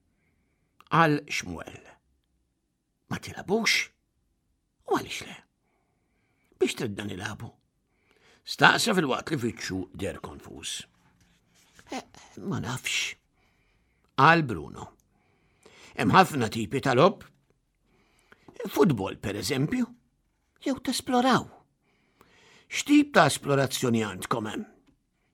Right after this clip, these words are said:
Interessanti xejn?" Xmuel ċaqlaq rasu u ma weġibx. Ħares lura lejn il-barrakki u reġa' dar lej Bruno. Ma rridx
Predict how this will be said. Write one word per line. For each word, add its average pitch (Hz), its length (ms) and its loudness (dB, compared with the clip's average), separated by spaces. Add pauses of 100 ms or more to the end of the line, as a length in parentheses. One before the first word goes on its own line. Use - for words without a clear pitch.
(200)
Interessanti 147 720 0
xejn?" 208 360 2 (2500)
Xmuel 185 440 10
ċaqlaq 120 440 4
rasu 104 460 0
u 76 180 -12
ma 67 80 -14
weġibx. - 600 -16 (1040)
Ħares 175 240 6
lura 262 280 8
lejn 151 220 6
il-barrakki 131 640 2
u 156 100 4
reġa' 120 200 0
dar 107 200 0
lej 90 160 -4
Bruno. - 480 -16 (640)
Ma 208 140 4
rridx 262 160 0